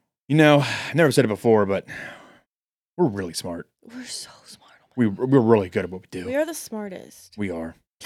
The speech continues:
Speaker 1: <laughs> But that's it. That's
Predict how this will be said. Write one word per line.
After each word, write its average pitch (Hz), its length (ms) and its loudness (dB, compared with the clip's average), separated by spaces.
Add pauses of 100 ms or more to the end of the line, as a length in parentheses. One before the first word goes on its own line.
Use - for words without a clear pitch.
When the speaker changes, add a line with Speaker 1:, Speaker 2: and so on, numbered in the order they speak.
(220)
Speaker 1:
<laughs> 233 140 2 (1300)
But - 100 4
that's 202 220 4
it. 214 140 6
That's 160 220 0